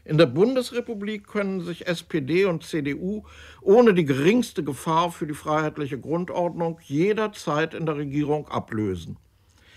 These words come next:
In der Weimarer Republik geriet die Republik sofort ins Wackeln, wenn die damalige Rechte, deutschnationale, rechtsliberale und rechtes Zentrum,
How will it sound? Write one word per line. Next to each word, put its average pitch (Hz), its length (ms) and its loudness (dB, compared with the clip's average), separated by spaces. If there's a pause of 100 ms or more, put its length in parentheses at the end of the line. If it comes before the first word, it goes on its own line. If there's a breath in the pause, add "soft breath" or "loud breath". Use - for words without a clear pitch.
(120 soft breath)
In 131 120 -4
der 120 140 0
Weimarer 185 640 2
Republik 107 680 -8 (360 soft breath)
geriet 160 340 0
die 175 60 2
Republik 165 580 -2
sofort 208 600 -4
ins 120 340 -6
Wackeln, 214 500 -2 (340 loud breath)
wenn 151 140 2
die 139 180 0
damalige 202 800 2
Rechte, 196 440 -4
deutschnationale, 156 1200 0
rechtsliberale 151 880 0
und 127 180 -2
rechtes 147 380 -6
Zentrum, 175 580 -2